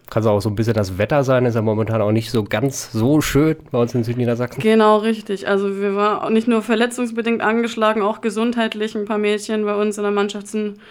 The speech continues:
Speaker 2: verschnupft, erkältet. Ich zum Beispiel die Woche auch relativ lahmgelegt dadurch. Also das sind alles Faktoren, die da mit einfließen.
Speaker 1: Ziemlich komplex. Also neu mit auf dem Spielfeld stand ja dieses Mal auch Inessa Wiss-Gaudeite. Sie hat zuvor noch nicht einmal mit euch trainiert.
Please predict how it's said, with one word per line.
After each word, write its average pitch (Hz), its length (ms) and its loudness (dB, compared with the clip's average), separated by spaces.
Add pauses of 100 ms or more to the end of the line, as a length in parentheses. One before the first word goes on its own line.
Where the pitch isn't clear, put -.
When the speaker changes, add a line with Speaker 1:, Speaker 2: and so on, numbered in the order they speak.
(260)
Speaker 2:
verschnupft, 262 520 -2
erkältet. 247 520 0
Ich 240 160 -2
zum 240 160 0
Beispiel 226 400 0
die 220 120 -4
Woche 214 260 -4
auch 220 320 -4 (260)
relativ 214 500 -2
lahmgelegt 220 640 0
dadurch. 208 460 -2
Also 196 180 -2
das - 520 -6
sind 226 100 0
alles 226 240 -2
Faktoren, 214 560 0
die 208 80 2
da 202 120 2
mit 196 360 2
einfließen. 190 680 -4
Speaker 1:
Ziemlich 107 260 0
komplex. 113 380 -2
Also 117 200 0
neu 120 360 4
mit 143 260 4
auf 147 200 0
dem 139 180 2
Spielfeld 151 500 0
stand 147 400 -2
ja 127 240 2
dieses 135 340 -2
Mal 127 180 4
auch 117 180 0
Inessa 120 640 0 (380)
Wiss-Gaudeite. 143 1120 0
Sie 147 160 2
hat 151 100 -2
zuvor 151 420 0
noch 135 120 4
nicht 156 240 2
einmal 135 220 2
mit 135 140 0
euch 120 160 0
trainiert. 147 420 2